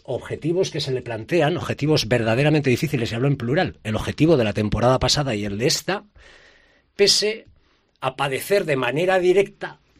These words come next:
esa escasez de recursos con que cuenta la dirección deportiva para diseñar la, la plantilla. Yo creo que habría que retroceder, esto son palabras mayores, ¿eh? Habría que retroceder hasta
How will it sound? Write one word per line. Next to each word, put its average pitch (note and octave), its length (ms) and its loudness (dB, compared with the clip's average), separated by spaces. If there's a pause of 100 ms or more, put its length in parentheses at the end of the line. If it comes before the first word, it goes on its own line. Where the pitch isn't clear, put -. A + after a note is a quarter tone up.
(280)
esa F3+ 200 0
escasez D#3+ 400 -2
de D#3 80 0
recursos D3+ 720 -4
con A#2+ 180 -8
que A2+ 120 -8
cuenta D3 380 0
la B2 100 -2
dirección A#2 340 -8
deportiva A#2 540 -4
para G2+ 160 -8
diseñar F#2 440 -8
la, D#2+ 680 -12 (560)
la A2 180 -6
plantilla. G#2+ 500 -6
Yo C#3+ 180 0
creo F#3+ 180 4
que F3+ 80 0
habría E3 200 0
que F3 120 -2
retroceder, D3 640 -4 (240)
esto C3+ 200 -4
son D#3 120 0
palabras A#2+ 320 -2
mayores, A2 380 -2
¿eh? F3 140 -6 (460)
Habría A2+ 260 -2
que F#3 120 2
retroceder F3+ 640 2
hasta A#2+ 720 -2